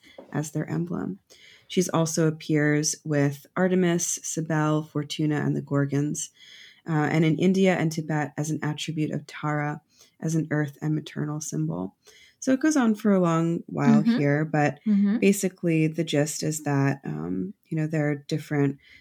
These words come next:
Speaker 1: kinds of lions. There are lions that guards the tree of life. Um, there are
Speaker 2: Mm.
Speaker 1: lions in alchemy that we're gonna talk about. And so
Speaker 2: Mm-hmm.
Speaker 1: overall, the attributes of strength, energy, valor, bravery,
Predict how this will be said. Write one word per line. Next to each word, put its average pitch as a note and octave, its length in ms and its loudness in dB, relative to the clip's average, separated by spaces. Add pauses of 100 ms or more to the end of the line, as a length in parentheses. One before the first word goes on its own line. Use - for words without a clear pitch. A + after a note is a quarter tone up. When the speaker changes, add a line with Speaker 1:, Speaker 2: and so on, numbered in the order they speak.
(120)
Speaker 1:
kinds F#3+ 340 0
of F#3 160 -6
lions. E3 480 0
There D#3+ 140 0
are D3+ 80 0
lions D3 400 -2
that C#3 160 -4
guards C#3+ 480 -4
the - 80 -20
tree - 300 -8
of C#3+ 200 -6
life. E3+ 480 -2 (400)
Um, D3+ 440 2
there G#3 100 6
are D#3 40 6
Speaker 2:
Mm. D3+ 60 6
Speaker 1:
lions C#3+ 300 0
in C#3+ 180 -6
alchemy F3 440 -2
that E3+ 120 -6
we're E3 120 -8
gonna D#3+ 180 -6
talk D#3 300 -10
about. D#3 420 -4
And D#3 160 -2
so D#3 320 2
Speaker 2:
Mm-hmm. G#3+ 200 2 (300)
Speaker 1:
overall, D#3+ 920 2
the F3 100 0
attributes D#3 800 0
of D3 300 -4 (140)
strength, - 640 0
energy, D#3 720 -2 (380)
valor, D3+ 760 -2
bravery, D3 720 0